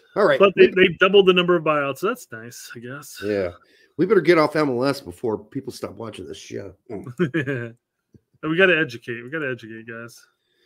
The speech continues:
Speaker 1: Despite
Speaker 2: Uh,
Speaker 1: this, his U S men's national team brilliance, Gio Reyna has started,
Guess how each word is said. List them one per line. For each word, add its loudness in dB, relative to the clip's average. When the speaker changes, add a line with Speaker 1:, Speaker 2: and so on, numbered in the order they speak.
Speaker 1:
Despite -2
Speaker 2:
Uh, 0
Speaker 1:
this, -2
his -6
U 0
S -6
men's -2
national -4
team -2
brilliance, 2
Gio 2
Reyna 2
has -6
started, 0